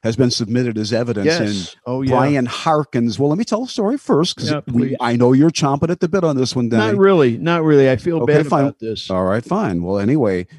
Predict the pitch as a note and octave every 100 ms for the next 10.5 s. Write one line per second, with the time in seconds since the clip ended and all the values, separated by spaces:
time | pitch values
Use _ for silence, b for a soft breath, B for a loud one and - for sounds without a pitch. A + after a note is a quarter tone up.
0 | B A2 - C3+ D#3 - D#3+ - D3+ D#3
1 | C3 - D#3+ B2 G#2 A2 - A2 B2 A2
2 | G#2 G2+ D3 C#3+ A2+ E2 - - b b
3 | B2+ b C3 A#2+ E2 B2 D#3+ D3 A2 -
4 | D#3+ D#3+ A#2 G2+ F#2 - - _ - B2+
5 | F#2+ - - A#2 C3 A2+ A2+ A2 B2+ A2+
6 | - B2+ A2+ G#2+ F#2+ - - F3+ - F#2+
7 | F2+ G2+ A2+ C3+ A#2 G#2 - F3 D3+ A2
8 | G2 G2+ C3 A3 G3 G#2 F#2 F2+ G#2+ E2
9 | D2+ _ b b b C3+ C3 B2+ - A#2+
10 | C3 B2 A#2 G2